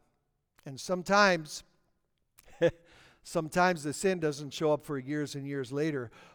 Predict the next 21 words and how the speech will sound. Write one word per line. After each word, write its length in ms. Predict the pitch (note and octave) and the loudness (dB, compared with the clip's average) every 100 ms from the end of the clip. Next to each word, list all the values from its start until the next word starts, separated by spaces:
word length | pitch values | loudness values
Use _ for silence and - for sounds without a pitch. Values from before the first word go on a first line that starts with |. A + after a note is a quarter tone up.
| - | -8
but 220 | D3 - | -6 -6
for, 240 | D3+ C3+ - | -8 -8 -10
for 260 | - D#3+ C#3 | -10 -4 -4
years 340 | C#3+ F3+ D#3 | 0 0 0
we've 140 | C#3 C3+ | -4 -8
been 120 | C3+ | -10
struggling 440 | - E3+ D#3 D3+ | -6 -4 -4 -6
with 140 | C3 - | -12 -12
something 340 | C#3+ C3 C3 | -12 -12 -14
in 100 | C3 | -10
our 80 | A#2+ | -10
heart 300 | A2 D#3 D3 | -6 -8 -8
and 80 | C3+ | -12
we 60 | |
weren't 220 | C3 C#3+ | -12 -12
dealing 300 | A#2+ D#3 D3 | -8 -8 -8
with 180 | A#2+ G#2 | -10 -12
it. 140 | A#2+ - _ _ - | -14 -16 _ _ -16
Guard 380 | D3+ F#3 F3+ F3 | -10 -8 -8 -10
your 140 | E3+ | -12
heart. 480 | D#3 F3 F#3 D3+ | -10 -8 -8 -8